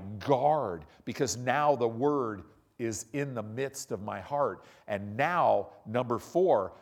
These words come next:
I have to guard that word that's in the midst of my heart.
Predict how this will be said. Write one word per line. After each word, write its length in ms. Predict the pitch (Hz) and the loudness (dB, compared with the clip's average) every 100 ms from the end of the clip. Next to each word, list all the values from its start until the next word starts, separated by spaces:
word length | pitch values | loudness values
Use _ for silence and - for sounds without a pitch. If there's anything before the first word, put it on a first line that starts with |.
| - | -4
I 140 | 113 | -2
have 260 | 110 120 - | -2 -4 -6
to 100 | 135 | -10
guard 640 | 107 107 139 160 180 143 | -8 -4 0 2 0 -2
that 260 | 101 101 76 | -2 -2 -2
word 360 | 107 104 92 90 | -4 -4 -4 -8
that's 260 | 104 - | -6 -6
in 100 | 110 | -6
the 80 | 101 | -6
midst 380 | 95 92 - - | -8 -10 -10 -8
of 140 | 87 | -8
my 160 | 92 85 | -8 -8
heart. 340 | 85 95 78 | -4 -4 -4